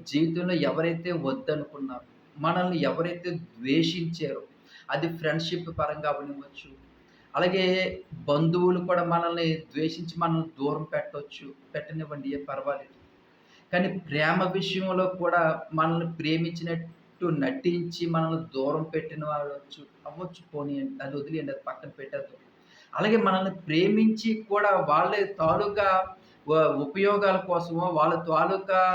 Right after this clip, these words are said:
స్వార్థం కోసమో మనల్ని అవాయిడ్ చేసి, తర్వాత వాళ్ళు మ్యారేజ్ చేసుకొని ఈరోజు చాలా సంతోషంగా ఉండొచ్చు. కానీ కాలక్రమేణా ఈ టారో కార్డ్స్ మిథున రాశి వాళ్ళ కోసం చాలా చక్కగా చెప్పింది.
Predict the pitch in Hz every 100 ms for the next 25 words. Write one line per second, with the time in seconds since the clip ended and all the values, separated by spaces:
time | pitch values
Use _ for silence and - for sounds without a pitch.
0 | 180 - - 160 - - 147 175 165 196
1 | 190 190 175 170 170 165 165 170 180 180
2 | - 143 147 196 202 190 175 175 170 165
3 | 165 - - _ - _ - 151 180 202
4 | 208 202 190 185 185 - - - 160 165
5 | 160 139 143 170 180 - 170 165 - 175
6 | 165 165 156 160 165 - 165 165 151 160
7 | 196 185 175 170 160 139 135 131 - -
8 | - - _ _ _ _ - 170 185 170
9 | - 147 151 180 180 - 160 151 151 143
10 | 135 - - - - _ _ _ - -
11 | 139 139 165 165 165 165 160 139 143 156
12 | 165 165 165 160 165 - - 151 214 214
13 | 196 190 190 - 165 - -